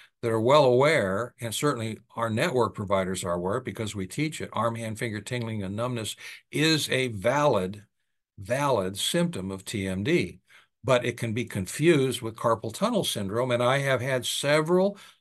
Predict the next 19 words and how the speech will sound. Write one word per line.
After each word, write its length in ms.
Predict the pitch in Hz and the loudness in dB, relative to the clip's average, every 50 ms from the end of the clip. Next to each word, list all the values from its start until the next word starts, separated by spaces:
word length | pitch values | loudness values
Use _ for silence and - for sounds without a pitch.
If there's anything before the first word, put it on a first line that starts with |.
| _ _ - | _ _ -6
patients 520 | 147 139 139 123 - - 139 131 123 - | -4 -2 -2 -2 -4 -6 -6 -6 -4 -2
who 140 | - 127 117 | -2 0 0
have 220 | 110 131 127 117 | 2 2 0 0
had 220 | 120 127 131 127 120 | 0 0 0 2 2
their 160 | 120 104 104 | 0 -2 -2
carpal 580 | - - - 147 147 156 151 - 147 139 - | -4 -2 0 2 2 2 2 0 -4 -4 -4
tunnel 560 | - - - 165 165 156 151 139 131 - - _ - | -6 -8 -4 -2 0 2 2 0 0 -2 -8 _ -4
operated 1000 | - 131 170 202 202 202 - - 127 117 113 107 101 101 101 98 87 92 90 87 | 0 2 4 4 2 0 -4 -6 -4 -2 0 0 0 0 0 -2 -4 -6 -10 -10
on 800 | - - 92 90 85 82 82 80 82 92 113 143 185 202 196 - - - - - - - - _ _ _ | -8 -8 -8 -6 -6 -6 -8 -8 -8 -6 -4 -2 -2 -2 -4 -6 -14 -20 -20 -20 -20 -20 -20 _ _ _
when 460 | - 120 117 120 120 120 117 113 98 - _ - | -6 -2 0 0 2 0 0 -2 -6 -10 _ -8
it 200 | - 110 104 - | -8 -8 -6 -6
turned 360 | - - 165 156 156 139 127 | -2 0 2 4 4 4 4
out 480 | 135 165 170 127 107 98 104 113 - _ _ _ _ _ _ _ _ _ | 4 4 6 4 4 4 2 0 -2 _ _ _ _ _ _ _ _ _
the 60 | - - | -20 -10
carpal 420 | - - 131 127 127 - 101 - | -2 0 0 0 0 -2 -8 -6
tunnel 320 | - - 165 190 185 165 131 | -2 0 2 4 4 4 4
operation 720 | 123 120 113 104 - 117 110 110 104 110 107 - 120 110 101 | 2 0 0 -2 -2 -4 -4 -2 -2 -2 -2 -4 -4 -4 -2
did 200 | 107 117 107 117 | -2 -2 -2 -2
not 320 | 123 123 123 123 - | 0 0 0 -2 -4